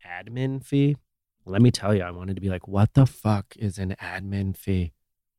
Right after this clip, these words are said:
What am I, what is this? What am I paying? What are you talking about?" But I couldn't, I couldn't say anything. Oh, also in the waiting room,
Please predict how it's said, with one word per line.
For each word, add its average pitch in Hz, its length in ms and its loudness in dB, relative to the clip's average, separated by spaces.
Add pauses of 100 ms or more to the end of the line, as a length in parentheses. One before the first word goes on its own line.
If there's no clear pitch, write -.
(180)
What 113 120 4
am 117 120 0
I, 127 60 0
what 110 300 0
is 107 220 4
this? - 460 2 (260)
What 110 180 4
am 110 120 0
I 104 80 -2
paying? 110 360 -14
What 113 200 4
are 113 80 4
you 110 140 6
talking 101 440 4
about?" 90 340 2 (360)
But 113 100 2
I 107 80 2
couldn't, 101 400 0 (140)
I 110 60 -6
couldn't 92 440 -2
say - 140 -14
anything. - 340 -20 (160)
Oh, 135 320 4
also 135 540 2 (100)
in 113 140 -8
the 110 80 -6
waiting 110 300 2
room, 135 340 -2